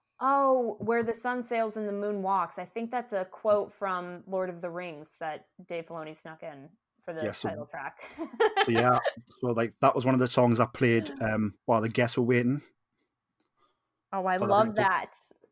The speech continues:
Speaker 2: 'cause it's a beautiful piece of music. Uh, I think it's, like, insinuates a new day is coming, a better day,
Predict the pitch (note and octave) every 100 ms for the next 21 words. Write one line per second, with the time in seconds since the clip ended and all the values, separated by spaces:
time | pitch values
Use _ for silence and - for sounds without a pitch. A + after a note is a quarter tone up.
0 | _ - A2+ G#2+ C3 A2+ A#2 A#2 A2 G#2+
1 | G#2 A#2 - G#2+ G#2 G2+ G2+ G#2+ G2 G2+
2 | - - F#2+ _ _ - - _ A#2+ A2+
3 | B2+ A#2 A#2 A2+ A2 G2+ G#2 G#2+ - A2+
4 | A2+ G#2 G2 G2 G2 G2+